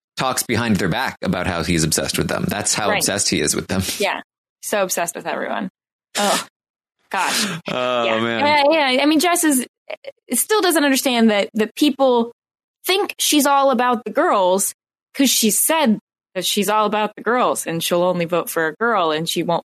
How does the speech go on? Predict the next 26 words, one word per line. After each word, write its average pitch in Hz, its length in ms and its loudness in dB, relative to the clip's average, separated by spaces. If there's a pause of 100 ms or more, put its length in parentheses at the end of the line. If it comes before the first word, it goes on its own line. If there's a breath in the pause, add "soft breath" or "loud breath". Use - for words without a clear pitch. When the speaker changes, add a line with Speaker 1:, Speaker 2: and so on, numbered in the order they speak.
Speaker 2:
put 160 160 -2
any 156 180 -2
guys 208 400 0
up. 135 240 -2
And, 156 220 -6 (640 loud breath)
and, 160 260 -4
uh, 156 340 -2 (280)
hard 381 180 0
to 277 60 6
backtrack 254 600 0
that 214 180 -2
now, 202 200 2
especially 202 440 -2
after 196 220 -2
her 190 140 0
H 170 260 0
O 151 120 2
H. - 280 -4 (200)
Speaker 1:
She 170 220 2
is 214 120 0
denying 240 400 2
it, 143 80 -2
though. - 120 -2
She's, 120 180 0
"Oh, 170 380 0
no, 180 140 -2